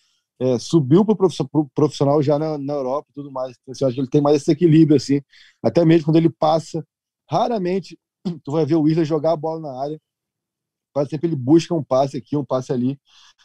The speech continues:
Mas, pô, Mateuzinho mais jovem, prata da casa, força física, participação em gol pra caramba e tal.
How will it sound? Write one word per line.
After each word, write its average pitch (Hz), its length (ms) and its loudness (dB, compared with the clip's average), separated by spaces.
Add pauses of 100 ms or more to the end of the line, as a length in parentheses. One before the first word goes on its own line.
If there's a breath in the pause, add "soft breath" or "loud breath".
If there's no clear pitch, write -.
(140)
Mas, 151 300 2 (100)
pô, 117 160 2 (260)
Mateuzinho 127 580 0
mais 156 220 2
jovem, 139 340 0
prata 120 240 -8
da 147 140 -6
casa, 131 340 -2
força 135 300 -10
física, 147 560 -4
participação 143 600 0
em 139 40 0
gol 143 180 6
pra 143 120 -6
caramba 143 460 -2
e 110 60 -14
tal. 139 260 0